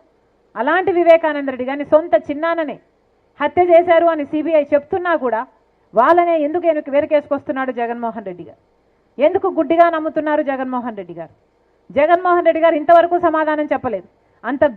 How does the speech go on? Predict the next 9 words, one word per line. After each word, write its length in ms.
ఘోరంగా, 440
క్రూరంగా 460
నరికి 300
చంపితే 360
తలలోని 480
మెదడు 360
కూడా 200
బయటకు 300
వచ్చింది, 300